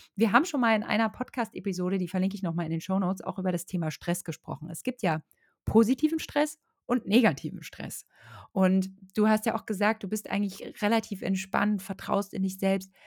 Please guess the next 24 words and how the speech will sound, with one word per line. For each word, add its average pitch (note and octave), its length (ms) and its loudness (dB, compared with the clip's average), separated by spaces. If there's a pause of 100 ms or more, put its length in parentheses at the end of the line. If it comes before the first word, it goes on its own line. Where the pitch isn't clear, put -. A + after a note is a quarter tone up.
(140)
Wie A3 120 0
bist D4+ 240 0
du E4 60 -2
da B3+ 420 4
hingekommen? G3+ 720 4
Bist G3+ 260 -4
du, G#3+ 300 2 (140)
du, - 160 2
du F3+ 180 0
hast G#3+ 180 0
gesagt, F#3+ 280 2
gut, F#3+ 140 -2
es - 100 -12
gab, F#3+ 220 -2
ähm, D#3+ 400 -2
l-, - 520 -10
lebensverändernde, F#3 1700 0 (160)
äh, - 280 -8
Ereignisse C4+ 640 2
bei B3+ 180 2
dir A#3+ 160 0
natürlich, A3+ 500 -2
wie F#3+ 100 -4
die, F3+ 200 -2